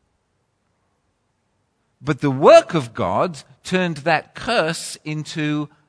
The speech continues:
a blessing. Now, the Bible is passionate in its desire to teach and reinforce this principle into the hearts of God's people. Curses may come, but God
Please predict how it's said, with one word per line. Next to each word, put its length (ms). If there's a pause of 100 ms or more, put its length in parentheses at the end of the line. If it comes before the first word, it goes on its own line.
a 100
blessing. 580 (2000)
Now, 300 (160)
the 120
Bible 680
is 280 (100)
passionate 800
in 160
its 200
desire 560
to 160
teach 480
and 240
reinforce 600
this 200
principle 520 (200)
into 240
the 80
hearts 420
of 120
God's 320
people. 440 (260)
Curses 540
may 180
come, 480 (1160)
but 360
God 400